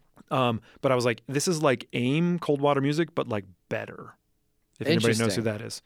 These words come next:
Speaker 1: Anyways, Binary Star, Masters of the Universe.
Speaker 2: Huh. Okay. Uh, I think my next one's maybe my deepest cut,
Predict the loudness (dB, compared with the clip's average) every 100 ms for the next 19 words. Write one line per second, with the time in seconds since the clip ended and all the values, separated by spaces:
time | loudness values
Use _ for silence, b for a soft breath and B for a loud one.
0 | -4 0 0 0 2 4 4 4 4 4
1 | 2 0 -2 0 -2 -2 -8 -10 -2 0
2 | 0 -6 -6 -2 0 -2 _ _ _ _
3 | _ _ 0 2 4 4 4 4 4 4
4 | 4 4 4 0 -2 _ -6 -2 0 0
5 | 0 0 0 -2 0 0 0 -2 -6 -2
6 | 0 0 -2 -4 -4 -8 -16 -8 -4 -2
7 | 0 -2